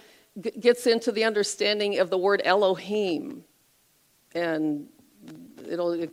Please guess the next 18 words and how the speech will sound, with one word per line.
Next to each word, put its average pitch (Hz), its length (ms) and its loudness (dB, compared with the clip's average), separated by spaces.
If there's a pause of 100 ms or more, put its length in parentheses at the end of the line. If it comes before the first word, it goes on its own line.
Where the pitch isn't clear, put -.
explain 185 520 -4
the 170 60 0
meaning 175 400 0
of 160 80 -2
the 160 80 -2
word 156 260 -4
Elohim, 160 680 -6
because 160 260 -4
often 170 320 -4
we 170 140 0
think 175 300 -4
of 156 120 -4
Elohim 175 520 -2
only 175 380 -2
as 160 300 -2
the 165 120 -6
word 170 360 -2
for 160 500 -2